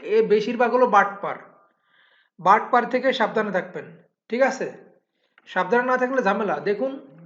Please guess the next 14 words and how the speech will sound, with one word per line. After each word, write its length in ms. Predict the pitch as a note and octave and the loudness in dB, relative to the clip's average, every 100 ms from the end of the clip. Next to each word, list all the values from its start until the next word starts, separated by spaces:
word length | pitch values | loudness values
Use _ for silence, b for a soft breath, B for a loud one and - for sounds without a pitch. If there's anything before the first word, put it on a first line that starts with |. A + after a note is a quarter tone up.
| _ _ _ F3+ | _ _ _ -6
এরা 220 | G3+ B3 | 0 2
বিভিন্ন 500 | G#3 A#3 C#4 C#4+ C#4 | 2 2 -2 -2 0
ধরনের 380 | B3 B3+ C4 C4 | 2 4 2 4
পেপার 400 | A3+ B3 B3 G#3 | 0 4 2 2
বিভিন্ন 420 | A3+ B3 C4 B3 | 0 -2 -2 -2
জনকে 320 | A#3+ A#3 A#3+ | -2 -2 0
বানায় 280 | G#3 G3+ F#3 | 0 0 0
দেবে, 200 | G3 A#3 | 0 0
বিভিন্ন 460 | G#3+ A3+ B3+ C4 | 0 0 -2 -4
মডেল 380 | A#3+ G#3 G#3+ A3 | 0 2 2 0
করে, 320 | F#3+ D#3+ C#3 - | -2 -6 -8 -10
কিন্তু 260 | G#3+ G#3+ B3+ | -10 -6 -6
সাধারণ 440 | G3+ G3+ B3+ C#4 | 0 2 2 2
মানুষ 300 | C#4 C#4 | 2 0